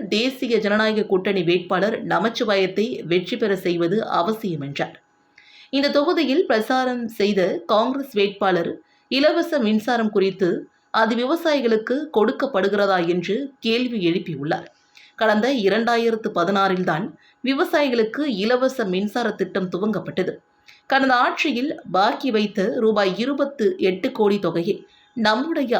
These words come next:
அரசுதான் செலுத்தியது. அதேபோல கூட்டுறவு சர்க்கரை ஆலையை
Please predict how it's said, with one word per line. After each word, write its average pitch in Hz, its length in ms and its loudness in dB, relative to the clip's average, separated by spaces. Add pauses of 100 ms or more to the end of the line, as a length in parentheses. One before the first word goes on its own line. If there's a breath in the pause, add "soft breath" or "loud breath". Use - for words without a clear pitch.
அரசுதான் 196 560 0
செலுத்தியது. 180 560 -4 (500 soft breath)
அதேபோல 262 600 2
கூட்டுறவு 233 560 0
சர்க்கரை 220 540 0
ஆலையை 175 400 0